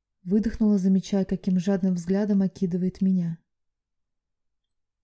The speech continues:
"Для начала хотел извиниться перед тобой". Пристроился рядом со мной,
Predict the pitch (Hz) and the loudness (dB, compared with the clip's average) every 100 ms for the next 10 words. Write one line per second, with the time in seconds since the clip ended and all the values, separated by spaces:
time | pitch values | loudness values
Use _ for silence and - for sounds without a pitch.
0 | _ - 175 180 180 - 202 196 - 185 | _ -6 0 0 0 0 0 0 -2 -2
1 | 190 180 185 196 202 - - 165 160 - | 0 0 2 4 4 0 -4 -4 -4 -4
2 | 165 165 165 _ _ _ _ _ _ _ | -4 -4 -6 _ _ _ _ _ _ _
3 | _ _ _ _ _ _ _ _ _ - | _ _ _ _ _ _ _ _ _ -2
4 | 180 - 208 196 175 196 190 185 180 - | -2 0 2 2 0 0 0 2 0 -2
5 | 185 185 226 262 | 0 2 2 0